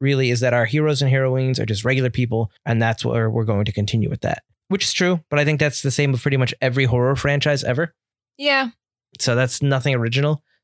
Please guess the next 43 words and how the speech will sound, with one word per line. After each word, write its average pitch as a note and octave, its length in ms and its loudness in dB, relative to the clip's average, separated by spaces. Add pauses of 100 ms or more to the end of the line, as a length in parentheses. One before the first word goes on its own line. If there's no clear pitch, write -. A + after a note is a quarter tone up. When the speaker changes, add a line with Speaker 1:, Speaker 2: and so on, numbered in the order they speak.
Speaker 1:
The C#3+ 100 0
thing E3 160 0
that D#3 160 2
I - 20 -10
think C3+ 220 -2
made C3 460 0 (240)
Evil C3+ 260 0
Dead A#2 220 0
original C3+ 400 0
was A2+ 200 0 (100)
Ash. - 460 -2 (380)
The B2+ 80 0
fact B2+ 220 0
that C3 120 0
in B2+ 80 0
the A#2+ 80 2
first C#3 320 -2
one, D3 180 2
you B2+ 140 2
thought C3+ 180 0
it G#2+ 40 0
was A#2 100 -2
gonna A#2+ 140 0
be G#2 100 0
a G#2 40 0
girl A#2 220 0
that - 140 -4
survived A#2 400 0
and G2 140 -2
he B2 160 -2
was A#2+ 200 -2
the B2 100 -4
final B2+ 320 0
girl. B2+ 240 0
He - 180 0
was F#2+ 140 4
Speaker 2:
Mm-hmm. G2+ 60 2
Speaker 1:
that - 140 0
coward B2+ 420 -2
dude A#2+ 300 0
at A#2 80 -6
the - 60 -12
beginning G#2+ 480 -4